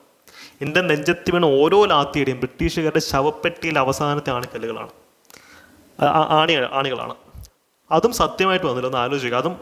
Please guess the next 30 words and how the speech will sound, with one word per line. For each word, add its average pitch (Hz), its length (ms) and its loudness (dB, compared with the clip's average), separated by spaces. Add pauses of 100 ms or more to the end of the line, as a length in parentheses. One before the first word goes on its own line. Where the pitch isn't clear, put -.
(200)
actually 170 360 -4 (420)
സത്യമായിട്ട് 156 520 -2
വന്നു. 110 220 -4 (1120)
കാര്യം 170 320 4 (360)
ലാലാ 156 380 6
ലജ്പത് 202 440 0
റോയിയുടെ 196 260 4
മരണത്തിന് 165 400 -2
പകരം 147 300 2
വീട്ടാനാണ്, 139 500 2 (520)
നെഞ്ചത്തടിയേറ്റ് 160 1080 0
മരിച്ച 143 300 2
ലാലാ 147 280 4
ലജ്പത് 165 320 2
റോയിയുടെ 165 160 4
മരണത്തിന് 143 360 0
പകരം 135 240 0
വീട്ടാനാണ് 139 320 -4 (100)
ഭഗത് 120 140 -6
സിംഗ് 135 180 -4
വരുന്നത്. 107 260 -2 (680)
ഇതേ 180 260 4
ഭഗത് 151 200 2
സിംഗാണ് 151 280 -4
ബ്രിട്ടീഷ് 143 380 -2
ഗവൺമെന്റിന്റെ 143 480 -2
അടിത്തറ 131 420 2
ഇളക്കുന്ന 135 320 0
പ്രധാന 135 380 2
ഘടകങ്ങളിലൊന്നും. 117 640 -2